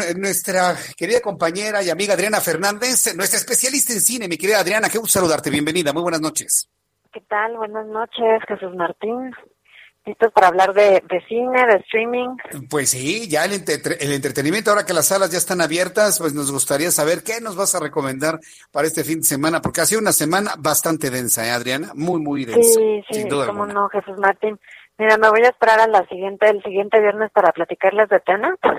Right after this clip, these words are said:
Speaker 2: ya que se pueda ver, <laughs> porque se
Speaker 1: Sí,
Speaker 2: estrena
Speaker 1: claro.
Speaker 2: el miércoles. Pero, este, hoy les voy a hablar un poco más de, de streaming,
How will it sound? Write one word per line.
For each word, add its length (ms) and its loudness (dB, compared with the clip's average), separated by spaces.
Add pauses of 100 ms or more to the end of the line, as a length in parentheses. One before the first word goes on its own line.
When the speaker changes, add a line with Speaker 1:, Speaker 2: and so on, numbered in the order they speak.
Speaker 2:
ya 240 -6
que 160 -8
se 120 -6
pueda 280 4
ver, 160 4
<laughs> 1080 -2
porque 280 2
se 160 0
Speaker 1:
Sí, 140 2
Speaker 2:
estrena 240 4
Speaker 1:
claro. 120 2
Speaker 2:
el 60 -4
miércoles. 560 4 (760)
Pero, 540 6
este, 540 0
hoy 160 6
les 140 2
voy 100 6
a 60 6
hablar 220 2
un 80 -4
poco 220 -2
más 260 0
de, 300 4
de 120 4
streaming, 600 0